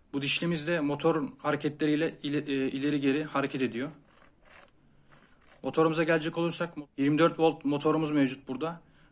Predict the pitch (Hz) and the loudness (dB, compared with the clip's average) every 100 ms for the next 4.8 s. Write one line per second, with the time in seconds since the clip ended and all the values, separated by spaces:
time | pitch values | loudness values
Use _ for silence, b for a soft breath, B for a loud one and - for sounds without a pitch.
0 | - 143 147 147 151 151 147 170 147 143 | -8 -4 -2 0 2 2 0 -4 -2 0
1 | 151 147 143 151 - 156 - 151 151 139 | 0 0 -2 -2 -2 -4 -4 -6 -6 -4
2 | 156 151 139 147 143 - 139 135 151 139 | -4 -4 -4 -2 -2 -2 -4 -6 -4 -4
3 | 123 123 139 - 135 131 139 139 135 127 | -2 -4 -4 -4 -2 0 0 0 -4 -4
4 | 131 123 - 113 110 117 127 | -4 -4 -4 -4 -6 -6 -8